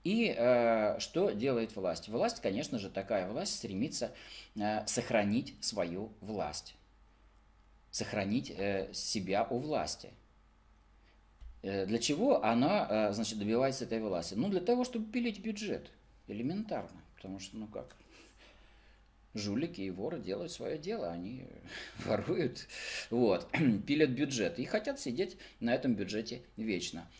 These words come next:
Что сделает такое государство? Естественно, оно будет блокировать, а, счета и транзакции тех граждан, которые выступают, э, против такого государства.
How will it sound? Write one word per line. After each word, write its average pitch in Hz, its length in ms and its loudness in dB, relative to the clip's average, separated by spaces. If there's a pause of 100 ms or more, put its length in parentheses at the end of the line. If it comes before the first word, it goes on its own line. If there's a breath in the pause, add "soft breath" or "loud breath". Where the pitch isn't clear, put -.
Что 208 380 6
сделает 127 400 2
такое 117 260 0
государство? 95 640 -4 (180 loud breath)
Естественно, 151 640 0
оно 123 140 6
будет 120 200 2
блокировать, 175 680 0 (260 loud breath)
а, 110 920 2
счета 123 760 4 (460)
и 139 100 0
транзакции 110 760 2
тех 110 280 2
граждан, 190 440 0
которые 107 340 -2
выступают, 123 720 -2 (320 loud breath)
э, 104 300 4
против 117 400 0
такого 104 380 0
государства. 117 800 -8